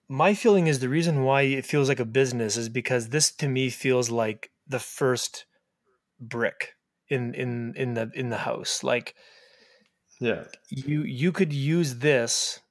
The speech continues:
Speaker 1: to parlay or to turn this into some kind of a business, even if you didn't sell one copy, like, or even if you sold it for a dollar and made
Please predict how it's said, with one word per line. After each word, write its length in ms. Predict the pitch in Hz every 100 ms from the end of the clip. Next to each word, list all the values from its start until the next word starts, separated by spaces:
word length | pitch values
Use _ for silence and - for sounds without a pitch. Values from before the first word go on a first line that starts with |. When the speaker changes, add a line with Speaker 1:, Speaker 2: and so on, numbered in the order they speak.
| _ _
Speaker 1:
to 140 | - 139
parlay 1120 | - - 139 123 127 139 135 131 120 117 113 _ _ _ _ _ _ _ _ _ _
or 160 | 147 131
to 180 | -
turn 360 | 120 - - 160
this 200 | 151 -
into 400 | - 143 135 131
some 180 | - 127
kind 200 | 131 123
of 80 | 113
a 80 |
business, 340 | 107 113 107 -
even 220 | 185 208
if 120 | 196
you 60 | 170
didn't 240 | 143 151
sell 340 | 139 147 127 123
one 580 | 120 131 139 143 139 139 _ _ _ _
copy, 560 | - 120 107 - - _ _ _ -
like, 240 | 135 - 143
or 120 | 143
even 260 | 165 160 165
if 180 | 151
you 320 | 151 143 139 139 _ _ _ _ _
sold 400 | - - 143 143
it 100 | 139
for 200 | - 127
a 80 | 120
dollar 760 | 117 127 127 135 131 135 147 _ _ -
and 380 | 123 120 117 - _ 139
made 500 | 123 127 127 123